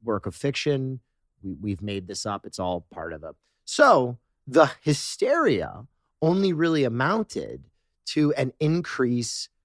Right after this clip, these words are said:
in nine one one calls, to which the authorities were like, "No, it's, it's a radio broadcast. Don't worry." Now, at that point, I was kinda confused. Why? Why?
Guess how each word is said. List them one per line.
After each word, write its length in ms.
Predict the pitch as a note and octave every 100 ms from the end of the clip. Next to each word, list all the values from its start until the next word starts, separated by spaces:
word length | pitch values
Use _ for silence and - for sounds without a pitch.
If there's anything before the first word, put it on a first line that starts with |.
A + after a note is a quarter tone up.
| _ _ -
in 300 | C3 A#2+ -
nine 380 | B2 A#2+ A#2+ C3+
one 180 | A#2+ A2+
one 240 | A#2+ E3+ F#3+
calls, 540 | F2 A#1+ - A2 - _ _ -
to 140 | B2+
which 180 | C3 -
the 100 | B2
authorities 440 | A2+ C3+ C3+ B2
were 60 | G#2+
like, 160 | G#2 F#2
"No, 300 | G#2 G#2 G#2
it's, 180 | F#2+ -
it's 140 | A2 F#2+
a 40 |
radio 300 | G2 F#2 F#2
broadcast. 520 | D#2+ D#2 D#2 C2 -
Don't 140 | F#2 C#2
worry." 300 | G2 D2+ _ _ _ _ _ _
Now, 300 | - G3+ - - _ _ _ _ _ _ _
at 100 | -
that 220 | B3+ -
point, 300 | - D3 C3
I 60 | -
was 120 | -
kinda 260 | - A3+ G#3
confused. 480 | F#3 - B3+ G3 - G#2
Why? 460 | E3 C4+ - - _ _ _ _ _ _ _ _ -
Why? 640 | A3+ G#4+ F4 - G3 D#3+